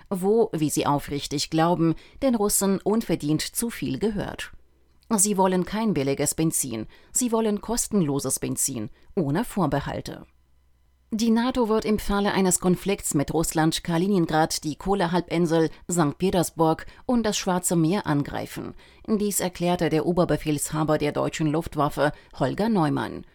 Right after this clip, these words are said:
In einem Interview mit dem Telegraph bekräftigte er, Deutschland sei bereit, schon heute Nacht gegen Russland zu kämpfen. Vorerst können sie aufatmen.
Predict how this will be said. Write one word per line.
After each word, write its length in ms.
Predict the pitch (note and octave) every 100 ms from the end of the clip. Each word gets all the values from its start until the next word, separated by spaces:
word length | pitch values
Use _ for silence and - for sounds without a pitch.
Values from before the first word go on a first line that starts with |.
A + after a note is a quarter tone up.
| _ _ _
In 140 | B3+ A3+
einem 280 | G#3 G3+ G3+
Interview 480 | G3 G3 F#3+ F3+
mit 240 | D#3 C#3+ D3+
dem 100 | C#3+
Telegraph 560 | F3+ E3+ D3+ D#3 C#3+
bekräftigte 680 | - D3 - E3+ - C#3 -
er, 280 | C#3 D#3 D3+ - -
Deutschland 600 | - F3+ F#3 - - C#3 C#3
sei 180 | C#3
bereit, 480 | C#3 D#3 D#3+ D#3+ - - -
schon 320 | - B3 A#3+ G#3+
heute 240 | A3 G#3
Nacht 400 | F#3 G#3 - -
gegen 240 | D#3 D#3+
Russland 480 | D3+ C#3 - C#3+ -
zu 100 | -
kämpfen. 560 | - D#3 C3+ - - - - _ _
Vorerst 560 | - B3 G#3 G3+ -
können 280 | - D#3 D3
sie 160 | D3 -
aufatmen. 680 | G#3+ A3 - - B2 E2